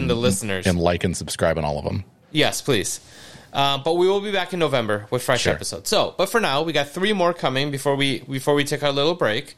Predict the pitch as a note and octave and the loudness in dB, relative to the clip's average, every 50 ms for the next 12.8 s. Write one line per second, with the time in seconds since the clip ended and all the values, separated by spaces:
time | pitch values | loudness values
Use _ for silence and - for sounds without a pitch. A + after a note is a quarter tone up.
0 | _ _ - G#2 F2 E2+ - - _ - _ _ _ _ - F3+ E3+ E3+ - - | _ _ -4 -2 -2 -2 -2 -4 _ -20 _ _ _ _ 2 4 4 4 0 -2
1 | - G3+ F#3+ F#3 B3+ C#4+ - B3+ G3 D#3 D#3 - D#3+ D3 - - D#3 C#3+ - E3 | 0 2 4 4 4 2 4 2 0 0 0 0 0 0 0 0 -2 0 2 0
2 | C#3+ C#3 B2+ - B2+ A#2+ G2 B2 A#2+ - D#3+ D#3 D#3 E3+ D#3 D#3 D3+ D3+ - - | 0 0 -2 0 -2 -2 0 -2 -2 2 0 2 2 0 0 0 -2 -4 -4 -4
3 | - D3 C3 A#2+ G#2 G2 G2 G2+ G#2 A2 A2+ - - - - - - C3+ C#3 C3 | 0 0 2 2 0 0 -2 -4 -4 -8 -12 -16 -20 -20 -20 -10 -4 -4 -2 0
4 | C#3 - D3+ D#3+ D#3+ E3 D#3+ - - D#3 C#3+ D3+ D3 C3+ B2+ C3+ D3+ D#3 D3+ C#3 | 0 2 2 2 2 2 -2 0 -2 -2 -2 -2 -4 -4 0 0 2 2 2 2
5 | C3+ C3+ C#3 B2+ C3 B2+ - C3 A#2+ A#2 A#2+ A#2+ A2+ A2 - - A2+ A2+ A2 F#2 | 0 -2 -2 -2 -4 -6 0 0 0 0 0 0 -2 -2 0 2 2 2 2 2
6 | A#2+ B2 A2 G2 G2+ G2+ F#2+ A#2+ - _ - - - - - - _ _ _ _ | 0 0 0 0 0 -2 -6 -8 -10 _ -20 -20 -20 -20 -20 -20 _ _ _ _
7 | - - C#3 C#3 C3+ C3 B2+ B2 A#2 A2 - - _ _ _ _ - C#3 C3 C#3 | -8 -4 0 2 2 4 2 2 0 -4 -10 -14 _ _ _ _ -20 -18 -12 -4
8 | D3 F3+ A#3 C#4+ - - - - - F#3+ F#3+ F#3+ F3+ E3 C#3 C3 C3 A#2+ G#2+ F#2+ | 2 2 2 2 2 -4 -6 -4 -2 0 0 2 2 0 0 0 0 0 2 2
9 | F#2+ - - - - - - C#3+ C3 B2+ B2+ C3+ C#3+ C3 G#2+ F#2 - - - - | 0 -2 -6 -10 -12 -2 2 2 2 2 0 -2 -2 -2 -2 -4 -6 -8 -14 -20
10 | _ _ _ _ _ _ _ _ _ _ _ _ _ _ _ _ - F3 E3 - | _ _ _ _ _ _ _ _ _ _ _ _ _ _ _ _ 2 2 4 4
11 | - C3+ A#2+ A2 G#2 G#2 - - B2 A#2+ A#2 A2 A2+ - - - C3 B2 C3+ C3+ | 2 -2 -2 -2 -2 -2 0 2 2 2 2 0 -4 -8 -10 -10 -4 -2 0 0
12 | A2 B2 A#2 - - - A#2+ G2+ F#2+ F2+ D#2+ - - - - | 2 2 2 0 0 -2 -2 -2 -2 -4 -6 -8 -10 -14 -14